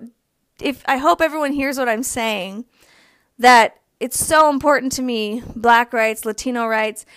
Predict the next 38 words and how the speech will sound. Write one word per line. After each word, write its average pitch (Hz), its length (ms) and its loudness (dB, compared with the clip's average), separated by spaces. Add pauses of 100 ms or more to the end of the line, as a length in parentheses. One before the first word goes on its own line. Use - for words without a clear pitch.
(160)
L 254 180 4
G 240 160 -4
B 226 180 -8
T 233 200 -8
Q 233 240 -6
rights. 220 260 -2
It's 254 180 -8
important 320 420 -4
to 262 80 -6
me. 220 280 -10 (640)
But 285 220 0
that 294 260 -2
doesn't 330 600 -4
make 302 680 -4 (160)
white 233 460 2
males, 247 720 -4
white 233 340 -2
females, 262 480 -6 (300)
any 349 260 -6
less 233 640 0
deserving 233 1000 -4 (100)
of 220 100 2
a 220 100 0
happy 220 440 -4
and 202 180 -10
fulfilling 196 480 -10
life 202 260 -6
as 220 160 -12
well. 277 440 2 (400)
But 277 100 -2
I 285 120 0
think 311 320 -12
that's 262 520 -6
where 226 260 -2
white 220 380 0
males 220 800 0
in 226 160 -8
general 214 580 -2